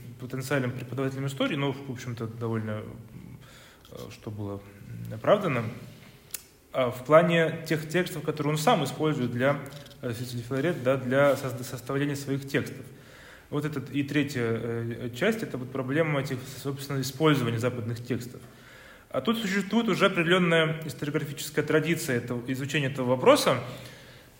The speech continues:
Эм, э, вот, э, <clears throat> Александр, м, Петрович Смирнов написал,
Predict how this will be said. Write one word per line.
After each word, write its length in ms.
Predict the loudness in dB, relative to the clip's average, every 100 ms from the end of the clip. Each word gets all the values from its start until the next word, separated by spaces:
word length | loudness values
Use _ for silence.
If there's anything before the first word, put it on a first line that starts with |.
| -20 -8
Эм, 640 | 0 2 4 2 0 -4 -4
э, 200 | 0 4
вот, 260 | 4 4
э, 40 | 4
<clears throat> 800 | 2 0 6 8 10 8 8 4
Александр, 400 | 4 4 4 2
м, 720 | -2 -4 -2 -2 -2 -2 -2
Петрович 360 | -2 2 2 2
Смирнов 500 | 0 4 4 4 2
написал, 600 | 0 0 4 6 6